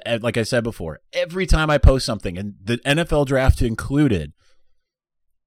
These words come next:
with the exception of Cesar Ruiz or Josh Uche,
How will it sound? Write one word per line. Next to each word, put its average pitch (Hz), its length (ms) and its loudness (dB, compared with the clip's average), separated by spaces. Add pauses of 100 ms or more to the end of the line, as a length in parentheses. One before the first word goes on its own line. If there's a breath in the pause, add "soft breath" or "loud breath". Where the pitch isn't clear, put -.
(480)
with 131 160 -2
the 160 140 4
exception 156 600 -2
of 131 100 -2
Cesar 143 440 0
Ruiz 135 600 2
or 120 100 -6
Josh 117 340 -2
Uche, 170 560 -4